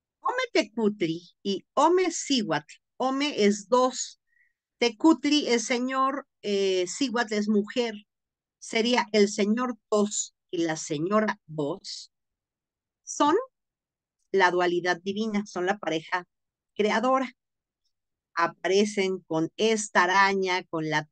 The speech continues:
tela de la araña, que se supone que con ese hilo tejen las relaciones humanas,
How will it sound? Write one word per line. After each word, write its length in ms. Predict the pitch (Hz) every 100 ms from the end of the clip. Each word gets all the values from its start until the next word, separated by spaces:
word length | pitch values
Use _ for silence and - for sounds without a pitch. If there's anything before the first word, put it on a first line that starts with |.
| -
tela 340 | 226 220 196
de 140 | 175
la 140 | 165 156
araña, 600 | 170 170 170 165 170 165 _ _ _
que 340 | - 202 214 220
se 160 | -
supone 420 | 170 165 208 214
que 120 | 214 190
con 160 | 196
ese 300 | 214 220 220
hilo 600 | 220 277 277 214 190 214 - _ _ _ _ _
tejen 580 | - 269 262 - 185 190 185 _ -
las 360 | 196 190 185
relaciones 1000 | 175 170 165 160 - 196 190 190 185 -
humanas, 760 | 175 170 170 165 156 147 147 -